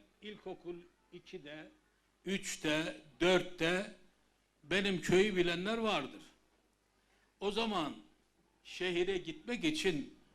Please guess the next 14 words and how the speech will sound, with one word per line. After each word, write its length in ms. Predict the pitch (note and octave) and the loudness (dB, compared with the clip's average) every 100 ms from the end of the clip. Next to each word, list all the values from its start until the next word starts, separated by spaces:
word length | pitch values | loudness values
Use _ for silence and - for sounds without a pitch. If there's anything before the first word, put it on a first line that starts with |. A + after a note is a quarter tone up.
| _ | _
şu 280 | - - F#3 | -12 -6 -4
anda 400 | D#3 E3 F#3+ - | -4 -8 -12 -8
arabalar 520 | E3+ E3 E3+ F#3+ A3 | -6 -6 -6 -8 -8
geliyor. 460 | G3 F#3+ D3+ B2+ G2+ - _ _ _ _ _ _ | -8 -8 -6 -12 -16 -20 _ _ _ _ _ _
Geniş 440 | D#3 F3 F3+ - | -4 -4 -4 -6
yollar. 380 | E3 D#3+ D3+ B2+ - | -6 -4 -6 -8 -10
O 100 | F3+ | -8
zaman 280 | F#3+ A3+ A#3 | -6 -6 -6
öyle 300 | A3+ A#3 A3+ | -4 -4 -2
değil. 220 | F#3 - - - - - - - - | -4 -4 -12 -20 -20 -20 -20 -20 -2
Elli 260 | G#3+ B3+ B3+ | 0 2 2
altmış 360 | A#3+ - A3+ | 2 0 -8
santim 600 | - F#3 F3+ F3 F3+ F3+ - - | -6 -4 -4 -4 -6 -6 -12 -4
genişliğinde 1040 | F3 F#3 F3 - D#3 D3+ D3 C#3+ F#3+ A#3 | 0 2 0 0 2 2 2 0 0 0